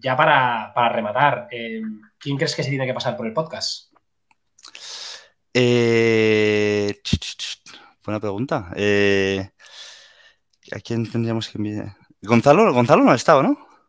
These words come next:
Speaker 2: Tenemos que
Speaker 1: Gonzalo no ha
Speaker 2: enviar a
Speaker 1: estado,
Speaker 2: Gonzalo.
Speaker 1: no, no.
Speaker 2: ¿No ha estado?
Speaker 1: Gonzalo no ha
Speaker 2: Gonzalo
Speaker 1: estado.
Speaker 2: o Quincho. Quincho, Quincho Cordés, ¿lo conoces?
Speaker 1: Hombre, Quincho, claro.
Speaker 2: Bueno.
Speaker 1: Quincho,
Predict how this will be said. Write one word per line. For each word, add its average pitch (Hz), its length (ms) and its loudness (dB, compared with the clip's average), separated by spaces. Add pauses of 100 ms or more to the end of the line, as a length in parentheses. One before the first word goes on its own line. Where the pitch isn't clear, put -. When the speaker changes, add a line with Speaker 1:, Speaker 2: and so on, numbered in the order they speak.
(120)
Speaker 2:
Tenemos 120 200 -4
que 165 60 -2
Speaker 1:
Gonzalo - 20 0
no 151 80 4
ha - 0 -
Speaker 2:
enviar 208 100 8
a 180 40 6
Speaker 1:
estado, 180 300 2
Speaker 2:
Gonzalo. 139 160 -2
Speaker 1:
no, 156 80 -4
no. 165 80 -4
Speaker 2:
¿No - 20 -
ha - 40 -4
estado? 147 260 -4
Speaker 1:
Gonzalo 135 260 -6
no 160 60 -2
ha - 40 -4
Speaker 2:
Gonzalo 127 220 6
Speaker 1:
estado. 226 140 10
Speaker 2:
o - 40 2
Quincho. 165 460 6
Quincho, 156 340 4
Quincho 165 240 2
Cordés, 160 340 4
¿lo 175 80 0
conoces? 151 540 0
Speaker 1:
Hombre, 175 420 6
Quincho, 160 320 -2
claro. 175 220 4
Speaker 2:
Bueno. 147 140 6
Speaker 1:
Quincho, 143 320 0